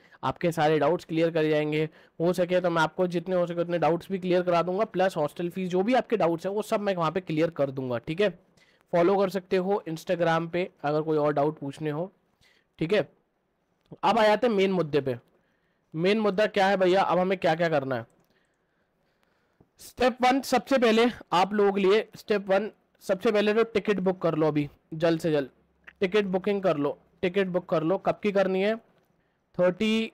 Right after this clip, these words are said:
सितंबर, sorry थर्टी सितंबर नहीं, I'm really sorry, थर्टी अगस्त के बीच से छः सितंबर के बीच की आपकी reporting है, जल्दी से ticket book कर लो।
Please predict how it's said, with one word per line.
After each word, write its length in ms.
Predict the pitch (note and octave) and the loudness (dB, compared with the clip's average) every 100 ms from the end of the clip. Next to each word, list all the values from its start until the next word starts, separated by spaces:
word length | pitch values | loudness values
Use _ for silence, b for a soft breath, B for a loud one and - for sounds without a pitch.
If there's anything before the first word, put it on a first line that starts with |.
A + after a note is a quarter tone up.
| _ _ | _ _
सितंबर, 840 | - F#3 - F#3 F#3+ F#3+ G#3 F#3+ - _ _ - | -10 -8 -4 -2 -2 0 0 0 -8 _ _ -10
sorry 240 | D#3+ D3+ C3+ _ _ _ | -2 -2 -2 _ _ _
थर्टी 600 | - D3 D3+ F#3+ G3+ G#3+ - _ _ _ _ _ _ _ | -4 -4 -4 -6 -6 -8 -12 _ _ _ _ _ _ _
सितंबर 500 | - D3+ - D3+ D#3 | -16 -14 -10 -8 -6
नहीं, 180 | D3+ D#3+ - _ _ _ _ _ _ _ _ _ _ _ C#3 | -6 -8 -12 _ _ _ _ _ _ _ _ _ _ _ -8
I'm 160 | C#3 | -4
really 240 | C#3+ C#3 C#3+ | -2 -4 -4
sorry, 200 | C3 D#3+ - _ _ _ _ _ _ _ - | -6 -8 -12 _ _ _ _ _ _ _ -2
थर्टी 300 | F3 F3+ A#3 | 0 0 -2
अगस्त 520 | A#3 D3+ D#3+ G3 - | -2 -4 0 0 0
के 80 | G#3+ | -2
बीच 440 | F#3+ E3 F3 G3+ - | -2 -4 -4 -4 -8
से 400 | - F3+ G#3 - _ _ | -4 0 0 -2 _ _
छः 300 | - F3 F#3 | -4 0 2
सितंबर 540 | F#3+ F3 - D#3+ E3 F3+ | 0 -4 -4 -4 -2 -2
के 120 | F3+ | -2
बीच 260 | E3+ D#3+ | -4 -6
की 120 | - F3+ | -2 0
आपकी 240 | D3+ E3+ | 0 -2
reporting 440 | D#3 D3 D3 D#3+ | -4 -4 -6 -4
है, 60 | F#3+ | -4
जल्दी 340 | F3 D#3 F3 | 0 0 0
से 100 | F#3+ | -2
ticket 260 | F#3 F3 F3+ | -4 -4 -6
book 260 | E3 D#3 - | -4 -6 -2
कर 120 | C#3+ | -2
लो। 200 | C3+ | -2